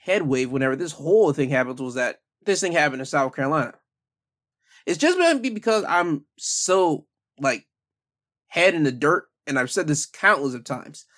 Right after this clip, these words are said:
I'm head in the dirt. I stay in my business, mind my own lane, and I, that's all I ever do. That's all my family ever truly does.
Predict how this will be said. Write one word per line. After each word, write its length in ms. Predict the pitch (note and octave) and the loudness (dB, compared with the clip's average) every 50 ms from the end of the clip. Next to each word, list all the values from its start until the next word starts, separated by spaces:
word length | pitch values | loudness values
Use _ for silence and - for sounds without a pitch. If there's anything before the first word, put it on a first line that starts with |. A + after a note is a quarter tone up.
| _ _ _ _ _ - | _ _ _ _ _ 0
I'm 120 | G3+ G#3 | 2 4
head 160 | G3+ G3+ F#3+ | 4 4 4
in 60 | E3+ | 2
the 60 | E3 D3+ | 0 0
dirt. 240 | D3 E3+ D#3 B2+ | 2 4 4 4
I 80 | B2 B2+ | 2 0
stay 280 | - - - F#3 F#3 F#3 | -2 -2 -2 0 0 0
in 80 | F3+ | 0
my 140 | E3+ E3+ E3 | 0 -2 -4
business, 380 | D3 C#3 E3 D#3+ E3 E3 D3 C3+ | -4 -4 -4 -4 -4 -4 -4 -2
mind 260 | C#3 D3 D#3+ D#3 D#3+ | 0 2 2 2 2
my 80 | D#3+ | 0
own 480 | D3+ C#3+ D3+ D#3 D#3+ D#3+ D#3 D3+ C#3 D3+ | -2 -2 -4 -4 -2 0 0 -2 -2 -4
lane, 520 | D#3+ - C3+ C#3 C#3+ D3+ D#3 D#3 D#3 D#3 C#3+ | -8 -12 -8 -4 -2 0 0 2 0 0 -2
and 200 | - C3 C3 C3 | -4 -8 -6 -6
I, 200 | C3 B2+ B2+ D3+ _ _ _ _ _ _ _ _ - | -6 -6 -8 -12 _ _ _ _ _ _ _ _ -2
that's 180 | D#3 D3+ D3 D3+ | 0 0 0 0
all 260 | - D3+ D#3 D#3 C#3 - | 0 2 2 2 2 0
I 220 | - C3+ C#3 C#3 - _ - | -2 -2 -2 -2 -4 _ -4
ever 240 | D3 D3 D3 D3 D3+ | 0 0 2 2 2
do. 140 | C#3 D3 D3+ | 2 2 0
That's 140 | C#3 C#3 C3+ | 0 0 0
all 100 | C#3 C#3 | 0 0
my 180 | C3+ C3+ C#3 | 0 -2 -4
family 380 | C#3 C#3+ C#3+ D3 D3 C3 - - | -4 -4 -2 0 0 -2 -2 -4
ever 220 | C3+ C#3+ C#3+ C#3+ | -4 -2 -2 -2
truly 240 | C3 - D3 D3 C#3+ | -2 -2 0 0 0
does. 300 | C3+ D3 D3 D3+ D3+ | 2 0 0 -2 -2